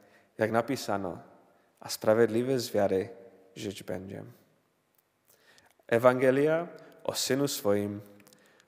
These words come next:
potomku Dawida według ciała, który według ducha oświecenia został ustanowiony Synem Bożym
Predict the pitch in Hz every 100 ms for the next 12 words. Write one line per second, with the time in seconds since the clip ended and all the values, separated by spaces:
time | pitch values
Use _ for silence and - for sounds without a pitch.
0 | - 113 131 135 - 113 104 110 123 135
1 | 127 117 107 104 - 95 92 123 170 -
2 | - - - _ - 110 107 143 180 135
3 | 104 143 165 151 131 - 160 - - 104
4 | 95 87 104 - - - 98 110 104 -
5 | 110 107 - - - 107 104 104 113 117
6 | - 147 156 131 107 104 104 104